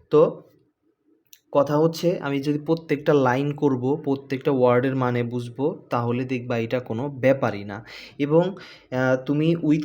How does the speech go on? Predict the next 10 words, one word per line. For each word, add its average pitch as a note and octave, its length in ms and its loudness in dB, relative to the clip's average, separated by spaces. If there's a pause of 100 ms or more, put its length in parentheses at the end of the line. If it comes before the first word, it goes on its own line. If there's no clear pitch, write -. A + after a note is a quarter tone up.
(100)
clue E3+ 160 2
করার D#3+ 280 2
সময় B2+ 480 -4
তুমি C3 240 -4
যেই C3+ 200 2
জিনিসটা C3 420 -2
করবা, B2 400 0
যেই B2 160 -2
টপিকটা B2 440 -4
করবা, A2+ 580 -4